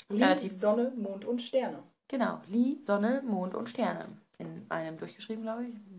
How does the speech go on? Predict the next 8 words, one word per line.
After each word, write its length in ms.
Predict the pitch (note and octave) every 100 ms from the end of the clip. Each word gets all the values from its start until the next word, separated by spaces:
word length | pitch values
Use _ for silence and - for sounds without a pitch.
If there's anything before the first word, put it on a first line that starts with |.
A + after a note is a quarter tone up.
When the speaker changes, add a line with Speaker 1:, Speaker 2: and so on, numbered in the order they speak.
| -
Speaker 1:
Ja, 300 | A#3+ G#3 G3+
ich 80 | F#3+
glaub 160 | F3 -
schon. 200 | F3+ - _ -
Speaker 2:
Ich 60 |
glaub 120 | - -
schon. 100 | - _ _ - - - - _
Und? 380 | C4 D#4+ A#4